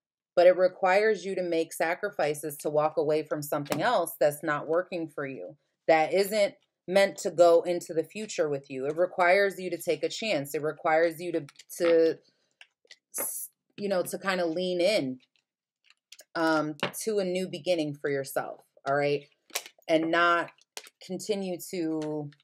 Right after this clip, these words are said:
maybe push people away or, you know, don't fall into the trap of depression,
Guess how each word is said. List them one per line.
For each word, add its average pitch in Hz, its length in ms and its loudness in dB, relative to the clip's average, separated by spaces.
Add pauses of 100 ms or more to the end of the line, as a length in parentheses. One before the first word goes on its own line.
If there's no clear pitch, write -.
(460)
maybe 156 340 -6
push 208 300 -6
people 165 340 -4
away 165 760 4 (340)
or, 151 800 4
you 175 120 -4
know, 139 300 0 (1080)
don't 185 260 2
fall 180 280 4
into 180 240 -4
the 156 100 -2
trap 156 400 -2
of 147 160 -2
depression, 156 920 -2